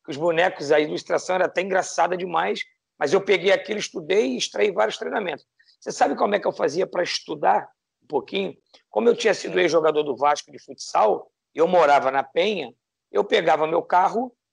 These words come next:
estacionava, eu tinha livre acesso no Vasco, pelo Marco Bruno, e, e, e, e eu ia ver os treinos do Abel, do Oswaldo, e ficava anotando. Eu sentava na arquibancada.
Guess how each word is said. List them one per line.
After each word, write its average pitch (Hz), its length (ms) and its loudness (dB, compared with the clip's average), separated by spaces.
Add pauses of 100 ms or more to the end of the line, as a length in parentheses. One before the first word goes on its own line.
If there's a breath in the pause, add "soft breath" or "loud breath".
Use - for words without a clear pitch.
(140)
estacionava, 190 640 0
eu 208 80 -2
tinha 170 220 -6
livre 160 240 -2
acesso 147 420 -6
no 165 100 -8
Vasco, 170 460 -2 (340)
pelo 147 160 0
Marco 147 320 0
Bruno, 202 400 2 (600)
e, 202 80 -2
e, 214 400 -2
e, 233 300 -6
e 254 80 0
eu 240 120 8
ia 254 200 4
ver 240 120 -2
os - 140 -4
treinos 233 380 0
do 165 120 2
Abel, 185 480 4
do 156 120 -8
Oswaldo, 185 480 0
e - 40 -8
ficava - 280 -2
anotando. - 520 0 (480)
Eu - 60 -20
sentava 202 400 2
na 214 80 0
arquibancada. 233 640 -2